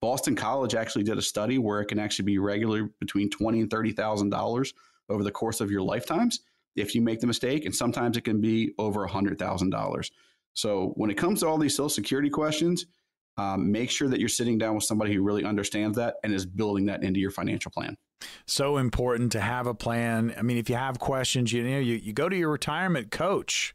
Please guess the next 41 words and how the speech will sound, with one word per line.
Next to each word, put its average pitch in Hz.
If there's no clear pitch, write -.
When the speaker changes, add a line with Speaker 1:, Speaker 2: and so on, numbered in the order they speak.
Speaker 2:
right? 139
The 113
one 143
that's 131
with 156
you 117
to 190
and 147
through 170
retirement, 131
and 120
make 143
sure 139
they 127
are 123
a 113
fiduciary. 123
There's 113
gonna 139
be 131
an 120
opportunity 151
to -
get 131
on 127
the 113
calendar 156
with 123
Elite 123
Income 123
Advisors, 131
meet 123
with 101
Mike 104
Hartzell, 143
Prashant 104
Sabapathy, 127
Ozzie, 120
the 107
whole 104
crew, 156